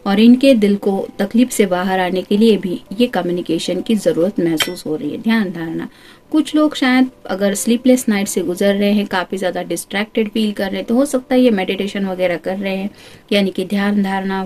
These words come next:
कुछ पाँच दस मिनट के लिए सही। लेकिन ऐसे वक्त में जब वो universe से connect हो रहे हैं, तो maybe उन्हें ये link वापस से आपसे दोबारा connect कर रही है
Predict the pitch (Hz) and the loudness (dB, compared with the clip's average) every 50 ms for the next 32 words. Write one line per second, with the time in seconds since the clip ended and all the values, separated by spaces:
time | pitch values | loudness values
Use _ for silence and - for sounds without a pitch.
0 | - - - 185 - - - 240 226 233 226 214 226 226 - 214 190 190 190 185 | -6 -4 -4 -4 -2 0 0 2 2 2 4 4 2 2 2 0 0 0 -2 -4
1 | - - 208 196 190 190 190 190 190 - 190 185 196 202 - - - - - - | -4 -2 -2 0 0 -2 -2 -2 -4 -4 -4 -4 -6 -8 -10 -14 -20 -20 -20 -2
2 | - 254 269 262 320 294 254 - 208 208 202 - 208 196 214 240 254 - - 240 | 0 2 2 4 4 4 4 4 2 0 0 0 0 0 0 -2 0 2 2 4
3 | 240 233 220 226 196 185 190 190 180 185 190 175 190 208 240 269 285 285 - 277 | 4 2 2 2 0 0 0 -2 -2 0 0 2 4 6 6 6 6 6 4 2
4 | 254 254 240 233 233 226 - - 226 220 220 220 220 220 - - 262 269 254 226 | 2 4 2 2 0 0 -2 0 0 2 4 4 2 2 2 4 6 6 8 6
5 | 220 214 214 220 208 202 202 196 196 196 190 190 - 247 269 254 220 202 202 208 | 6 4 2 0 0 0 0 0 0 -2 -2 -2 2 2 4 4 4 4 4 2
6 | 208 - - 190 180 165 - 202 214 - - 226 - - - 180 180 - - - | 0 -2 -4 -4 -4 -2 -2 -2 -2 0 0 0 0 0 -2 -4 -4 -6 -6 -6
7 | - 170 175 170 180 208 214 220 233 226 - 196 190 190 190 - - 202 208 208 | -4 -4 -2 -2 -2 0 0 0 0 -2 -2 -4 -4 -4 -6 -4 -2 -2 0 0
8 | 214 208 196 190 190 180 180 202 | 0 -2 -2 -2 -2 -2 -2 -2